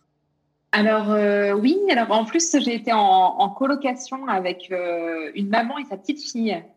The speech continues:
J'en garde un super souvenir que j'ai compris, c'est qu'on pouvait être, euh, une maman artiste.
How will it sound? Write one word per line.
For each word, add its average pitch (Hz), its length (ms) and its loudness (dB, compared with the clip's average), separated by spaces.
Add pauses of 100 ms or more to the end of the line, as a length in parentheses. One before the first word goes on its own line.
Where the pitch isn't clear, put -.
(100)
J'en 196 300 2
garde 202 220 0
un 175 100 0
super 240 400 -6
souvenir 214 640 -4 (480)
que 196 300 2
j'ai 185 260 0
compris, 254 600 -4
c'est 226 180 -10
qu'on 185 140 -10
pouvait 190 300 -2
être, 190 260 -6
euh, 175 160 0
une 175 160 -2
maman 233 320 2
artiste. - 600 -12